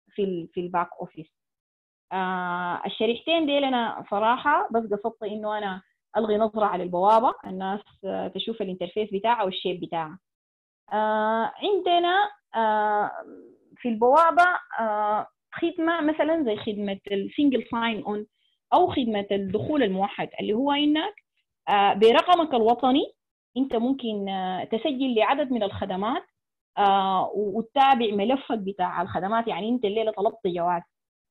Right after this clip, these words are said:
بعد يومين جيت طلبت خدمة كرت سفر، آه، بعد، آه، سنة تاني جيت ما بعرف طلبت خدمة تانية. فكل الخدمات دي بتكون موجودة عندك في profile واحد،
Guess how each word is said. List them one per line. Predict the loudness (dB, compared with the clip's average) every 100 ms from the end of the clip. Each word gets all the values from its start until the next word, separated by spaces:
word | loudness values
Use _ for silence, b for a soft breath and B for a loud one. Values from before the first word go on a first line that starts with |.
| _ -2
بعد | 0 2
يومين | 0 0 -2 -2 -2
جيت | -2 -4 -2
طلبت | -2 -4
خدمة | -8 -10 -10 -12
كرت | -12 -10
سفر، | -10 -10 -10 -14 _ _ _ 0
آه، | 2
بعد، | 2 0 0 -4 _ -4
آه، | -2 0 -2
سنة | -2 -2
تاني | 0 -2 0 -2
جيت | -4 -8 -8
ما | -4 0
بعرف | 2 2 0 0
طلبت | -2 0 -2
خدمة | -4 -6
تانية. | -4 -4 -4 -6
فكل | -6 -2 -2
الخدمات | -2 -4 -2 -2
دي | -2
بتكون | -6 -2 -2
موجودة | 0 0 0
عندك | 0 -2 -4
في | -10 -6
profile | -4 0 2 4
واحد، | 4 4 0